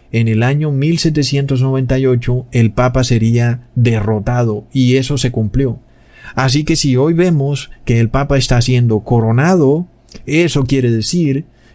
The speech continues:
que en poco tiempo o en breve tiempo, y sabemos que no serán muchísimos años ni cien años,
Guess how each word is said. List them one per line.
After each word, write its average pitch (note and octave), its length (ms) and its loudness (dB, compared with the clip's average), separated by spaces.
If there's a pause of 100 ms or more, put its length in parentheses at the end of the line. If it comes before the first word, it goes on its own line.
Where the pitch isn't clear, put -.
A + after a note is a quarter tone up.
(100)
que A2+ 420 0
en A2 340 2
poco E3 500 -2
tiempo F#3 440 2
o A#2 300 2
en G#2+ 160 0
breve D3+ 280 2
tiempo, E3+ 720 0
y A#2+ 100 2
sabemos C3 440 0
que B2+ 120 0
no B2+ 120 2
serán C3 440 -2 (180)
muchísimos D3 840 2
años C3 520 -2 (160)
ni A#2+ 220 2
cien D3+ 320 -2
años, C3+ 560 -2